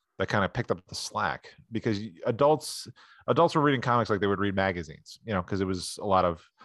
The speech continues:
romance comics and true li-, yeah, like the tr-, like I said, romance, true, true crime, horror,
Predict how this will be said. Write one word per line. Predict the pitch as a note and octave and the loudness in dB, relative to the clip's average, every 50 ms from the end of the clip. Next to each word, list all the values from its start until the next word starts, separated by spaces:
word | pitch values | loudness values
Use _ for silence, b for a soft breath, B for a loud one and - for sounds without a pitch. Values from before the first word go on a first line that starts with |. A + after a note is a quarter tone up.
| b b - | b b 0
romance | B2+ D3+ D#3+ C3+ A#2+ G#2+ G2 - - | 2 4 4 4 2 0 -2 -2 -2
comics | - F#2 E2+ D2 D2 C#2+ - - | -4 -4 -4 -4 -6 -12 -16 -18
and | E2+ | -16
true | - - - C3 | -10 -6 -2 0
li-, | G#2+ F#2+ - - | 0 0 0 0
yeah, | A2 G#2 | -2 -2
like | F2 D#2 F#2+ F2+ D#2+ | 0 -2 -2 -4 -6
the | - F#2+ | -8 -10
tr-, | - - - | -12 -6 -4
like | G#2+ G2 - F2+ | -2 -2 0 -2
I | |
said, | E2 - F#2 D2+ C#2+ - _ _ - | -2 -2 -2 -2 -2 -4 _ _ -2
romance, | G#2+ G#2 G#2 G2 F#2+ - | -2 0 0 -2 -4 -6
true, | - - G2+ F#2+ F#2+ E2+ D#2 - - | -8 -6 -6 -4 -4 -6 -10 -12 -4
true | - C3 A#2 | -2 -2 -2
crime, | - A#2+ G#2 G2+ G2+ G2 F#2+ F#2+ G2 - | 0 0 0 2 2 0 0 -4 -6 -12
horror, | - - - G2 G2 G2 F#2+ F#2 F#2 F2+ - | -12 -4 0 2 4 6 6 4 4 2 0